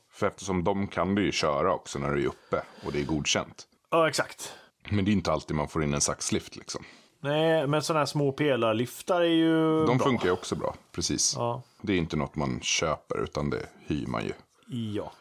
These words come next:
Speaker 1: Men där finns det ju också så mycket regler med de där, alltså, skylifts och sånt. För att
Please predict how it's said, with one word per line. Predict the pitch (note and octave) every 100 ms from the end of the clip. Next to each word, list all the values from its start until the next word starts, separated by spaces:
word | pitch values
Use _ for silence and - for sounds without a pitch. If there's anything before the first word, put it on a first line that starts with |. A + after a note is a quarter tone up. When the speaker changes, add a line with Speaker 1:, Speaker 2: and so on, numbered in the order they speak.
| _ _ -
Speaker 1:
Men | G2+
där | G2+ A#2+
finns | B2+ B2
det | -
ju |
också | C3 - A#2
så | -
mycket | A#2+ A2+ A#2+
regler | C3 C3+ A2+ F2+
med | D#2+ F#2 E2+
de | F2
där, | D#2+ D#2
alltså, | D2 - - - F#2
skylifts | D#2 D#2+ - -
och | D2+
sånt. | - - -
För | -
att | - -